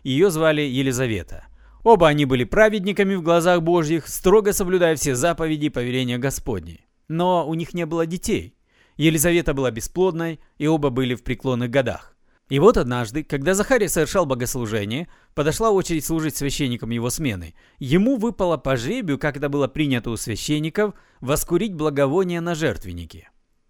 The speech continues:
Он вошел в храм Господень, а весь народ в то время, как воскурялись благовония, стоял снаружи и молился. И вдруг явился ему ангел Господень. Он стоял справа от жертвенника, на котором воскурялись благовония.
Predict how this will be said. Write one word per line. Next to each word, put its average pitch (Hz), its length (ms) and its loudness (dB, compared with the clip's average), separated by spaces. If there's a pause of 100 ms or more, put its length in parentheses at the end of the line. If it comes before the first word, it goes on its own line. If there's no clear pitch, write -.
(100)
Он 233 200 2
вошел 170 340 0
в - 40 -12
храм 120 280 -2
Господень, 185 640 -2 (340)
а 143 120 2
весь 170 200 0
народ 165 300 2
в - 80 -14
то 165 160 0
время, 135 340 2
как 131 200 -6
воскурялись 127 580 0
благовония, 131 600 0
стоял 139 320 -2
снаружи 139 500 -2
и - 160 -4
молился. 147 600 -4 (480)
И 139 100 2
вдруг 151 320 4
явился 165 380 4
ему 185 160 4
ангел 170 300 2
Господень. 113 580 -2 (240)
Он 165 120 2
стоял 180 240 4
справа 147 420 4
от 135 100 2
жертвенника, 170 520 0
на 156 80 -2
котором 147 300 0
воскурялись 143 540 0
благовония. 131 720 0